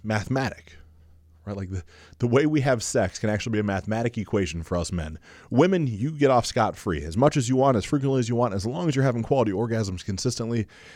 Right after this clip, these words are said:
Science has now proven you are ready to go. You are in the driver's seat. Have at it, women. More power to you. Hopefully you enjoy that, and hopefully you have men that are helping you out with that,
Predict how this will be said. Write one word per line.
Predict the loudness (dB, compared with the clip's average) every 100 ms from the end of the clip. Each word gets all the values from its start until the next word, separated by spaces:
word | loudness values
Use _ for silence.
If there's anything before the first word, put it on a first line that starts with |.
| -6
Science | 2 4 4 2
has | 0 2
now | 2
proven | 2 -2 0 0
you | 4
are | 6 6
ready | 4 4 2
to | 2
go. | 0 -2 -2
You | 0 2
are | 0
in | 0
the |
driver's | 0 -2 -2 -8
seat. | -12 -14 -20 _ _ _ _
Have | 4 4
at | 4 0
it, |
women. | -2 -2 -2
More | -2
power | 0 0 0
to | -2
you. | -6 -8 _ _ _ _ _ _ _ _ _ _ _ _
Hopefully | -6 -4 -2
you | -2
enjoy | -2 0 0 4
that, | 2
and | 2
hopefully | -2 -2 0
you | 0
have | 0 0
men | -2
that | 0 -2
are |
helping | -2 -2 -2
you | -2 -2
out | -2
with | -6 -14
that, | -16